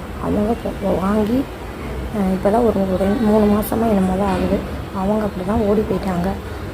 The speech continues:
அதுக்கு வந்து என்ன கட்ட சொல்றாங்க? பொண்டாட்டியும் புருஷனும் ஏ-,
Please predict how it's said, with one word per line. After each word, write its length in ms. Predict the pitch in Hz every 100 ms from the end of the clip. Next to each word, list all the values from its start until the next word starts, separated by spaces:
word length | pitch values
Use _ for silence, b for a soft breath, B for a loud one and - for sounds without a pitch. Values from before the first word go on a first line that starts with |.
| 220
அதுக்கு 260 | 202 202
வந்து 220 | 196 208 196
என்ன 200 | 190 202
கட்ட 220 | 180 -
சொல்றாங்க? 560 | - 180 170 165 165 185 185 - - - - - - - -
பொண்டாட்டியும் 400 | 208 220 220 214
புருஷனும் 420 | 196 202 233 262 - - - 233
ஏ-, 240 | 226 220